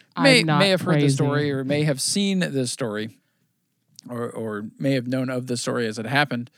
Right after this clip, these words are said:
Speaker 1: Um, so I started in twenty sixteen during the regular season. Like, I went to Speed Weeks as a fan and started working as the announcer a couple months later as the regular season started. Um, so it was twenty seventeen. It was my first Speed Weeks.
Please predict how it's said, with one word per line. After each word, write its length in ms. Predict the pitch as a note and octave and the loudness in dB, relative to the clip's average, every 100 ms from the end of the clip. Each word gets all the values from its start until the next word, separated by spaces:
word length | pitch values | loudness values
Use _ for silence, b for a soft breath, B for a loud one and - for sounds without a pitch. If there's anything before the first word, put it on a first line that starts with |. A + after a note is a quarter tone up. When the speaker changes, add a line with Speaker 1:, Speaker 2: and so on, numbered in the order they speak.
| b b b b | b b b b
Speaker 1:
Um, 480 | - D3+ C3+ A#2+ A#2+ _ | -2 2 2 0 -8 _
so 400 | - - F3 D#3 - _ _ _ - | -4 2 4 2 -4 _ _ _ -6
I 140 | C#3+ F3 | -2 0
started 720 | - F3 E3+ D3+ D3 C#3+ - _ _ _ - | 2 2 2 2 0 -2 -8 _ _ _ -12
in 120 | A#2+ | -10
twenty 260 | - E3 D#3+ | -6 -4 -2
sixteen 520 | D#3 B2+ - A2+ F#2+ | -4 -6 -6 -8 -6
during 140 | G#2+ | -8
the 80 | G#2 | -8
regular 280 | G#2+ G#2+ G2 | -8 -8 -8
season. 420 | - E2 D#2+ - - | -10 -12 -14 -20 -10
Like, 160 | B2+ C3+ | -6 -2
I 120 | C#3+ | 0
went 360 | D3 C3 F#3 F#3+ | 0 0 -4 -4
to 120 | E3 | -10
Speed 260 | - G3 E3 | -6 -4 0
Weeks 260 | D3 - | -2 -2
as 140 | C3 A#2 | -6 -8
a 60 | |
fan 440 | A2 D#3+ C#3+ A2 G#2+ | -6 -4 -2 -4 -6
and 180 | G2 A2+ | -10 -6
started 240 | C3 A#2+ | -4 -4
working 300 | B2+ B2 B2 | -4 -6 -6
as 100 | A2+ | -6
the 80 | A#2 | -6
announcer 540 | A#2+ A#2 A2 G2+ G#2 _ _ _ _ | -6 -8 -8 -8 -10 _ _ _ _
a 40 | |
couple 220 | - B2+ | -8 -6
months 180 | A#2 G#2 | -6 -6
later 280 | A#2+ A2 G#2+ | -6 -6 -6
as 440 | - A2 G#2 G#2+ - b - | -6 -8 -8 -10 -18 b -12
the 80 | A#2+ | -8
regular 240 | B2+ A2+ | -6 -6
season 320 | D3 G#3+ B2+ | -4 -4 -6
started. 320 | G#2+ F#2 F2+ _ b b b b b | -8 -10 -10 _ b b b b b
Um, 480 | - C#3+ A#2 G#2 - _ - | 0 0 0 -4 -12 _ -12
so 400 | - D#3+ C#3+ D3 | 0 2 2 0
it 80 | C3+ | -4
was 120 | A#2+ | -6
twenty 280 | - F#3 G#3+ | -4 -2 -2
seventeen. 600 | - E3+ D#3+ - B2 G#2 | -2 -2 -2 -4 -6 -6
It 80 | |
was 120 | - A#2 | -10 -8
my 140 | A2+ | -8
first 320 | - D#3+ D#3 | -6 -8 -6
Speed 220 | - C3 G#2 | -6 -6 -8
Weeks. 340 | F#2+ - | -12 -12